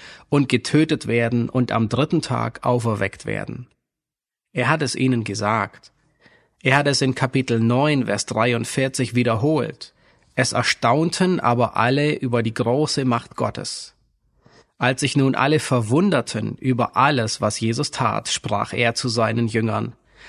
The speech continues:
„Lasst diese Worte in eure Ohren dringen.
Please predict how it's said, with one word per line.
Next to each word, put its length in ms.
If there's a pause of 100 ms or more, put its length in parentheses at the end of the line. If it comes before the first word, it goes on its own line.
(200)
„Lasst 520
diese 300
Worte 400
in 240
eure 440
Ohren 420
dringen. 420